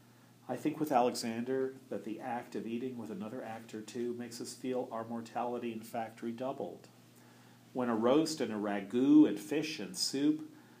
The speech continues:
by some side dishes backed, can give us either pain or pleasure, who would pique himself on intellects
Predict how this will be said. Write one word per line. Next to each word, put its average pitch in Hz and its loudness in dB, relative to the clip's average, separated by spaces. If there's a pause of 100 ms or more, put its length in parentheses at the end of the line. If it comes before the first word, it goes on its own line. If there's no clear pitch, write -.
(160)
by 110 -4
some 123 0
side 123 2
dishes 110 -2
backed, 120 -6
can 110 -6
give 117 -6
us 113 -6
either 113 -4
pain 127 -8 (240)
or 110 -4
pleasure, 120 -6 (640)
who 196 8
would 202 6
pique 196 -4
himself 156 -4
on 131 -4
intellects 143 -6